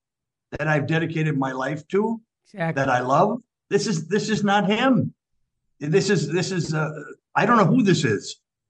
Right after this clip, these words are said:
Speaker 1: And I'm being expected to toe the line. I'm being expected to, to
Speaker 2: Mm-hmm.
Speaker 1: buy all of this as if it,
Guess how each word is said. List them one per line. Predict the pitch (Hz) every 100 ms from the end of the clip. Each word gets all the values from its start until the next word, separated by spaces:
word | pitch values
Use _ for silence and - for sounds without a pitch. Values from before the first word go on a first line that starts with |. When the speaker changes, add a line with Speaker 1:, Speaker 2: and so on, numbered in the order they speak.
| _ _ _ -
Speaker 1:
And | 156
I'm | 165 185 202
being | 170 190 185
expected | 160 - - 196 196 196 165 160 160 - _ _ _
to | 151
toe | 147 - 160
the | 151
line. | 147 156 151 113
I'm | 139
being | 151 151 143
expected | 120 - 160 156 151 151
to, | 135
to | 123 120 - 165
Speaker 2:
Mm-hmm. | 131
Speaker 1:
buy | 160 165
all | 151 135 120
of | 113
this | 120 113
as | 120 131
if | 139
it, | 135